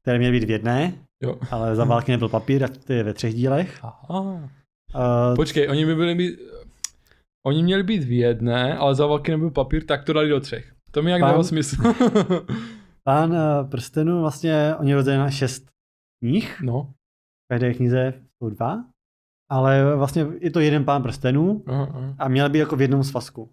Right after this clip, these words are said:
Speaker 2: Jo, takhle.
Speaker 1: Když to Tolkien, tak, tak to zamýšlel, tak to chtěl vydat.
Speaker 2: Jo.
Speaker 1: V jednom pořádným svazku
Speaker 2: Ty
Speaker 1: teda.
Speaker 2: vole, no tak hodně pořádný.
Speaker 1: Ale vlastně byla druhá světová válka a nebyl, nebyl, nebyl dostatek papíru,
Speaker 2: Aha.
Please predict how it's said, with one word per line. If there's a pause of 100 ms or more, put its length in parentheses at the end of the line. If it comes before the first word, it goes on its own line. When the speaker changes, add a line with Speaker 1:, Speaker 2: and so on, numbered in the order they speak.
(120)
Speaker 2:
Jo,
takhle.
Speaker 1:
Když
to
Tolkien,
tak,
tak
to
zamýšlel,
tak
to
chtěl
vydat. (400)
Speaker 2:
Jo.
Speaker 1:
V
jednom
pořádným
svazku
Speaker 2:
Ty
Speaker 1:
teda. (140)
Speaker 2:
vole,
no
tak
hodně
pořádný.
Speaker 1:
Ale
vlastně
byla
druhá
světová
válka
a
nebyl,
nebyl,
nebyl
dostatek
papíru, (120)
Speaker 2:
Aha.